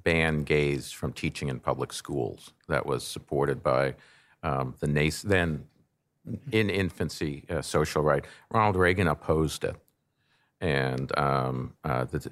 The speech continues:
measure went down to defeat, forty-five percent to fifty-five percent probably, in no small measure than that. The then still popular California governor, uh, came out on the side of personal liberty.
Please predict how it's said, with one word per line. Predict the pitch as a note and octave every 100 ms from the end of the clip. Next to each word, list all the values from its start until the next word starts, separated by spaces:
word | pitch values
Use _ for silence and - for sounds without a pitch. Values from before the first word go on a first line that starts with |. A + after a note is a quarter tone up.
| -
measure | D#2 E2 D2+ D#2
went | D#2 D2+
down | D2
to | C#2+
defeat, | - - F2 D2
forty-five | - D#2 C#2+ C2+ C#2+ C#2 C2+
percent | - - C2 -
to |
fifty-five | - C#2 - C#2 C2 A#1 -
percent | - - -
probably, | C#2+ - C#2 C#2
in | C#2
no | C#2
small | C#2 - D2+ D2
measure | D2+ D2 C#2 C2
than | - C2+
that. | B1+
The | D#2
then | C#2+ D2
still | - - G#2+
popular | - E2 - F2 D#2 C#2 - - - _
California | - D#2+ C#2+ - D#2 C#2
governor, | C2+ D2 D#2 C#2+ B1+ G1+
uh, | C2+
came | - D2
out | C#2+ C#2
on | C#2
the | C#2
side | - C2 B1+ B1+
of | C2 -
personal | - C2 - B1
liberty. | B1+ C2+ C2